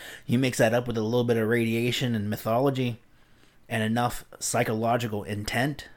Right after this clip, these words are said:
Like, you know, you're talking about the Utes. You know, and, and we've talked about how powerful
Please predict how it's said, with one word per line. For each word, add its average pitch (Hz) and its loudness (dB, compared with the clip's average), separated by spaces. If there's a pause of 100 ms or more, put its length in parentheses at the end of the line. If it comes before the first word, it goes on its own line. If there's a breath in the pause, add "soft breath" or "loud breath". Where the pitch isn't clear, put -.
(120)
Like, 107 -8
you 113 -8
know, 104 -2
you're 101 -4
talking 104 -6
about 98 -6
the 104 -8
Utes. 123 -4 (720 soft breath)
You 107 -4
know, 101 -4
and, 104 -6
and 107 -4
we've 107 -6
talked 104 -2
about 104 -2
how 101 0 (120)
powerful 110 0